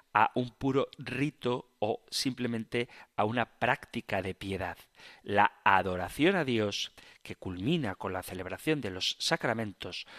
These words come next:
solo se realiza plenamente cuando se ofrece la propia vida como oblación agradable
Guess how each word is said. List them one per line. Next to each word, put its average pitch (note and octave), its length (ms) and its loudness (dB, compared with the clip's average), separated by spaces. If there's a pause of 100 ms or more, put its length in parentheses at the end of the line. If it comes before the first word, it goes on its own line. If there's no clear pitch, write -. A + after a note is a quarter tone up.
(140)
solo E3+ 280 8
se F3 180 4
realiza D3+ 500 2
plenamente D#3+ 720 0 (260)
cuando F3+ 360 6
se C3+ 280 6
ofrece B2+ 680 6 (180)
la G2+ 240 -4 (240)
propia F3 360 6
vida C3+ 360 0 (380)
como C3+ 460 2
oblación A2+ 760 4 (200)
agradable G#2 760 0